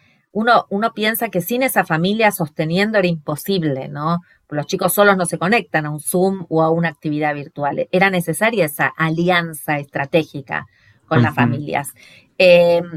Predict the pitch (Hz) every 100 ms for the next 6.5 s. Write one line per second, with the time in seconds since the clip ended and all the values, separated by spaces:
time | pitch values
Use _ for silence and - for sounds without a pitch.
0 | 143 _ _ _ _ - 220 302 262 -
1 | 247 202 165 156 - 170 175 160 156 170
2 | 180 - 175 180 175 170 165 170 175 190
3 | 208 202 175 - 165 180 202 202 185 170
4 | - 240 233 254 - _ _ _ _ -
5 | 180 190 202 190 170 170 196 180 180 180
6 | 165 240 226 190 214